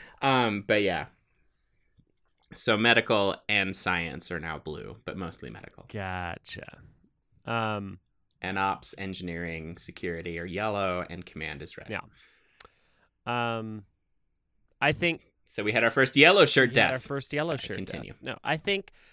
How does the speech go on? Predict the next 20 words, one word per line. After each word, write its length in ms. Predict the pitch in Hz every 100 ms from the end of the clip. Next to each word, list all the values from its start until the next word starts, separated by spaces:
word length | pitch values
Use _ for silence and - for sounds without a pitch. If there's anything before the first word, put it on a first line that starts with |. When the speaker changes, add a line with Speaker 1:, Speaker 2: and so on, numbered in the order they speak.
| _ _ _
Speaker 2:
the, 640 | 135 175 160 160 151 143 - _ _ _ _ _ _ _ _ _ _ _ _ _ _ _ _ _ _ -
the 160 | 151
mystery 440 | 151 175 - 180 165
angle 360 | 165 160 156
was 180 | 143 -
fun. 580 | - 147 135 131 127 123 - _ -
Um, 500 | 113 110 107 104 98 _ _ _ _ _
the 440 | 120 131 123 113 - -
e-, 40 | - _
entity 520 | 143 143 143 - 139
never 280 | 131 123 123
really 320 | 120 123 123
getting 280 | 117 120 120
explained 640 | 113 - - 117 113 113 110
was 140 | 107
great. 320 | - 107 107
I 140 | - 120
really 600 | 120 117 131 135 120 104
loved 440 | 101 104 101 87
when 280 | 92 101 98